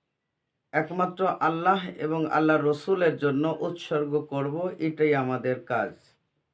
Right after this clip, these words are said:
কিন্তু আমাদের জীবন পরিচালনার ক্ষেত্রে বিভিন্ন সময় শয়তানের ধোকায় পড়ে অনেক সময় পাপাচার বা খারাপ কাজের ভিতরে নিমজ্জিত হয়ে যাই।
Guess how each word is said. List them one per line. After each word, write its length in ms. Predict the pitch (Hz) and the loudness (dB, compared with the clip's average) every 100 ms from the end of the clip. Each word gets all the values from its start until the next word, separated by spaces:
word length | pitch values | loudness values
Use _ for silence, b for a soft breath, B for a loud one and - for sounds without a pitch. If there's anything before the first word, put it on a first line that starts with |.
| _ _ _ _ _ _ _ _ _ _ _ _ _ _ _ _ | _ _ _ _ _ _ _ _ _ _ _ _ _ _ _ _
কিন্তু 280 | 196 202 202 | 2 4 6
আমাদের 440 | 180 190 190 185 165 | 6 6 6 2 0
জীবন 360 | 175 185 190 | 0 2 0
পরিচালনার 800 | 175 180 180 185 175 180 180 156 | 0 -2 0 2 2 2 2 0
ক্ষেত্রে 480 | 156 175 175 175 180 | 0 -4 -4 -4 -2
বিভিন্ন 540 | 156 165 185 190 175 | 0 0 0 0 0
সময় 400 | 165 175 165 170 | -4 -4 -4 -2
শয়তানের 760 | 160 - 151 151 180 185 175 135 | -4 0 2 2 2 0 0 0
ধোকায় 380 | 147 143 156 156 | -2 2 2 2
পড়ে 380 | 143 135 143 - - _ _ _ _ _ _ _ _ _ _ _ - | 0 0 0 0 -4 _ _ _ _ _ _ _ _ _ _ _ -4
অনেক 340 | 147 196 214 | 0 2 0
সময় 440 | - 190 175 170 151 | -2 -4 0 2 2
পাপাচার 680 | 151 156 156 160 170 160 | 2 0 0 -2 2 2
বা 160 | 151 151 | 4 2
খারাপ 440 | - 147 147 147 | 2 2 2 2
কাজের 340 | 147 139 170 160 | 0 0 0 -2
ভিতরে 440 | 156 151 156 151 | -2 2 4 4
নিমজ্জিত 560 | 139 139 147 135 135 135 | 2 0 0 -2 -4 -2
হয়ে 340 | 123 123 110 | 0 0 -2
যাই। 240 | 101 78 | -4 -8